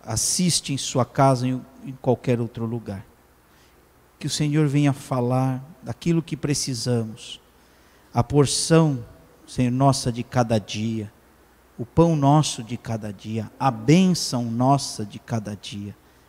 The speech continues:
A tua palavra é o pão, é a bênção que nós precisamos, ó Pai. Fala conosco da mesma maneira como o Senhor tem até aqui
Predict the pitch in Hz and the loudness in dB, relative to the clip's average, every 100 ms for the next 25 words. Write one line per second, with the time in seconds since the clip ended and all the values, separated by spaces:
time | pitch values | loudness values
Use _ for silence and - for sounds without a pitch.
0 | - 110 - 180 175 170 156 135 120 117 | -18 -16 -4 0 0 0 -2 0 0 0
1 | 104 104 104 _ _ _ _ _ 123 113 | -4 -12 -14 _ _ _ _ _ -2 -2
2 | - 131 135 151 151 147 - - - 117 | 0 2 4 4 2 -4 -12 -18 -4 -2
3 | 110 - 120 135 135 131 - 131 - _ | -2 2 6 6 4 0 -8 -10 -12 _
4 | _ _ _ _ _ _ - 123 131 131 | _ _ _ _ _ _ -4 2 4 2
5 | - - 147 - 165 123 104 107 101 98 | 0 0 0 0 -2 -2 -4 -4 -6 -12
6 | 104 - 117 - _ _ _ _ _ _ | -14 -16 -18 -18 _ _ _ _ _ _
7 | - 123 120 117 131 120 131 175 180 - | -4 -2 -2 -2 -4 0 2 2 2 -6
8 | - 170 - - _ _ _ _ _ 240 | -10 -10 -10 -20 _ _ _ _ _ -8
9 | - 123 123 156 220 247 226 214 196 175 | -2 0 2 4 4 4 -2 -2 -2 -2
10 | 143 139 147 147 143 - - _ _ - | 2 2 2 -2 -8 -16 -20 _ _ -10
11 | - 151 147 - 135 139 139 139 135 127 | 0 0 0 -2 0 0 0 2 2 0
12 | - - 202 208 - 165 165 | -4 2 2 2 -2 -4 -4